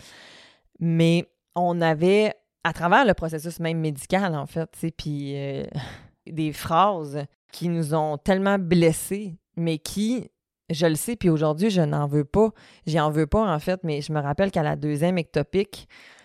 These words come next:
quand on est arrivé là en urgence, puis que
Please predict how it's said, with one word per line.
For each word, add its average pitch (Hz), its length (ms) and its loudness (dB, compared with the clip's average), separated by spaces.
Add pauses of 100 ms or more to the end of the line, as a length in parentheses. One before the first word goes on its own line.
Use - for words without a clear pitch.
(160)
quand 175 180 2
on 170 120 0
est 156 100 -4
arrivé 151 300 0
là 180 140 2
en 180 160 2
urgence, 185 760 -2
puis 165 180 -6
que 165 400 2